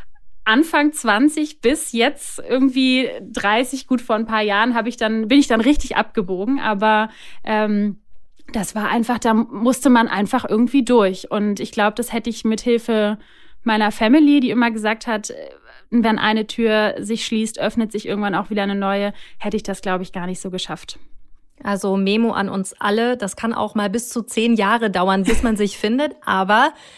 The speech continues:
Speaker 2: es lohnt sich, denn mittlerweile bist du eine sehr erfolgreiche Künstlerin und witzigerweise schon die zweite malende Juristin, die wir hier im Podcast haben, nach Paul Schrader. Hättest du denn gedacht, dass die Kunst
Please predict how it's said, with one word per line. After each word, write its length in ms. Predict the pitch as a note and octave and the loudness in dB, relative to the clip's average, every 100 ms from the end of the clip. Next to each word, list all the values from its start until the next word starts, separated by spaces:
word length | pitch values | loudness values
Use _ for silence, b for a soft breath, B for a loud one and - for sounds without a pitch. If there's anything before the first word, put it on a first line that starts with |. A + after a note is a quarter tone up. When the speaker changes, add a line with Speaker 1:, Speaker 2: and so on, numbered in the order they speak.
| B | B
Speaker 2:
es 200 | A#3 A3+ | -2 2
lohnt 400 | G#3+ G#3 C#4 E4 | 2 4 2 0
sich, 320 | - F3 A3+ | -4 -2 -2
denn 140 | - F#3+ | -4 -4
mittlerweile 460 | G#3 G#3+ G3 F#3 | -2 -4 -2 -4
bist 200 | F#3 F#3 | -4 -6
du 40 | - | -8
eine 260 | F3 F3 - | -6 -6 -8
sehr 280 | F#3 G3 | -2 -2
erfolgreiche 640 | - G#3+ G#3 G#3 G#3 G3 G3+ | -2 -4 -6 -6 -6 -6 -6
Künstlerin 580 | - G3+ - G#3+ A#3 B3 B B | -4 -4 -4 -2 -2 -2 B B
und 140 | A3+ | -2
witzigerweise 560 | A3 C#4+ C4+ G3 G#3+ A#3+ | -2 -2 -2 0 0 0
schon 120 | A#3 | 0
die 120 | G#3 | -2
zweite 480 | G3+ - G3 C4 A#3 | -4 -2 -2 -2 -2
malende 480 | F#3+ F3 F#3+ G3+ G3 | 0 0 0 0 0
Juristin, 680 | F#3 F3 F#3+ A#3 - E3+ E3 | -2 -2 -2 -4 -4 -4 -4
die 160 | E3+ | -4
wir 80 | D#3+ | -4
hier 200 | D#3+ E3+ | -2 -2
im 140 | E3+ E3+ | -2 -4
Podcast 540 | - - F3+ E3+ - | -8 -6 -4 -4 0
haben, 380 | F#3 F#3+ A#3+ A#3+ | 0 2 4 4
nach 320 | F#3+ A#3 - | 4 2 0
Paul 240 | A3+ G3 | -2 0
Schrader. 560 | G3 - F#3 F3 G#3+ C4 B B B B B | -2 -4 -2 0 0 -2 B B B B B
Hättest 360 | C4+ E4 D#4 | 0 0 0
du 40 | D#4 | -2
denn 240 | C4 A#3+ | 0 0
gedacht, 480 | G#3+ F3+ F3+ B3+ - | 2 2 2 0 -4
dass 140 | A#3 | -8
die 160 | - G3 _ | -6 -10 _
Kunst 580 | - C4 E4 - - | -4 0 0 -4 -12